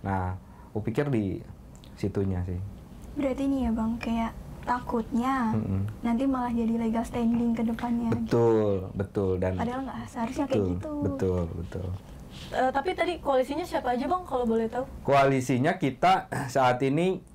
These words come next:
Speaker 1: memang kemarin, eh, pengen gerak cepat aja gitu ya.
Speaker 3: Oke.
Speaker 1: Eh, jadi ada L B H Pers, ada Aji Indonesia, ada Medialink, ada I C W, ada Yayasan Tifa, kemudian ada teman-teman L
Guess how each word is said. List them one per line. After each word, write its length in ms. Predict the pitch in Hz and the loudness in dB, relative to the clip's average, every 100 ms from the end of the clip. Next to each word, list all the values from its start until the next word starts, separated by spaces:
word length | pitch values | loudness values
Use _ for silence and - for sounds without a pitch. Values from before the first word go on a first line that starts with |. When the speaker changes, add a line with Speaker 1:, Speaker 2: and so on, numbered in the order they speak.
| - | -12
Speaker 1:
memang 560 | - 127 147 170 175 135 - - | -2 2 4 4 2 -2 -10 -6
kemarin, 560 | 127 127 135 170 170 - - - | 0 2 4 4 2 -4 -16 -6
eh, 260 | 120 120 120 120 | 2 4 4 2
pengen 240 | 123 117 | 2 4
gerak 240 | 123 120 | 2 0
cepat 200 | - - 113 101 | -2 0 2 4
aja 140 | 120 175 - | 2 0 -6
gitu 220 | 120 107 | -6 0
ya. 320 | 98 107 143 | 2 2 0
Speaker 3:
Oke. 80 | - - - - | -4 -20 -20 -6
Speaker 1:
Eh, 160 | 117 107 | 2 4
jadi 320 | 110 120 117 | 4 4 4
ada 160 | 104 101 | 6 4
L 80 | 98 | 4
B 60 | |
H 240 | 101 104 - | 4 4 4
Pers, 420 | 117 117 113 117 98 | 4 6 4 2 -2
ada 420 | 95 98 95 92 104 | 0 2 2 2 0
Aji 720 | 98 98 104 104 104 104 90 | 0 -2 0 2 2 2 2
Indonesia, 800 | 98 98 113 117 123 113 113 92 | 0 2 0 -2 0 2 2 2
ada 240 | 95 92 | 0 0
Medialink, 800 | 98 95 95 104 113 117 120 101 | -2 -2 2 4 4 2 0 0
ada 140 | 95 95 | 0 0
I 100 | 98 | -2
C 180 | - 110 | 0 2
W, 380 | 117 117 113 113 - - - - - | 4 4 4 0 -6 -20 -20 -16 -4
ada 100 | 95 | 0
Yayasan 340 | 98 95 101 98 | 0 0 -2 0
Tifa, 560 | 117 117 117 113 117 | -2 0 2 4 2
kemudian 460 | 110 101 95 98 98 | 0 -2 0 0 0
ada 160 | 92 | 0
teman-teman 480 | 95 98 98 95 87 | 0 0 0 -2 0
L 100 | 92 | -2